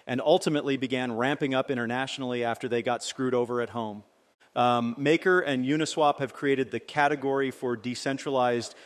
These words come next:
stablecoin issuance and decentralized exchange, but they are now confronting the harsh realities of how they'll have to interface with global authorities now that their projects have scaled.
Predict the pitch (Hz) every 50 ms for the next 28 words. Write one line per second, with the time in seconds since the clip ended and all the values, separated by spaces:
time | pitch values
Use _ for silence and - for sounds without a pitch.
0 | - _ - - - 147 135 135 131 143 - - 143 131 120 120 139 143 139 -
1 | - - 131 127 131 135 131 - - 113 110 104 120 123 120 - - 131 120 -
2 | - 127 120 113 110 110 - - 110 - - - - 120 117 117 117 117 - -
3 | - - - - - _ _ _ _ - 127 123 - 147 143 143 143 139 135 135
4 | 147 156 160 170 170 - - 151 135 - - 160 151 143 143 160 151 143 127 123
5 | 117 - - - - - 151 160 160 151 - - - - - - _ - - 131
6 | 135 131 127 131 135 139 139 131 131 127 131 123 - - - 127 120 - - -
7 | - - 143 143 147 151 156 156 156 151 139 - - - - - 123 131 131 127
8 | 113 107 123 127 123 117 - - 127 - 151 139 139 - 147 131 - 143 127 123
9 | 123 - - 127 127 117 110 - - 123 123 123 117 123 117 110 98 - 127 117
10 | 120 120 117 117 120 113 98 - 120 120 117 120 123 117 120 113 - 117 113 113
11 | 113 - 123 117 117 113 117 113 107 - - - 110 110 92 - - - 123 113
12 | 107 101 98 98 90